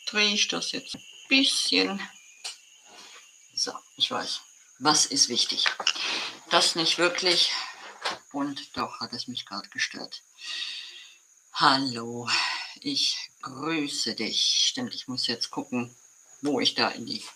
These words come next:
Kamera gucke, aber ich glaub, so passt das ganz gut. Wie gesagt, ich grüße dich zu diesem heutigen Live. Ab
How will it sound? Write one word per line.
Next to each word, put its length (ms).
Kamera 340
gucke, 300
aber 80
ich 80
glaub, 200
so 140
passt 320
das 140
ganz 240
gut. 240
Wie 100
gesagt, 460
ich 440
grüße 480
dich 340
zu 280
diesem 460
heutigen 460
Live. 480
Ab 240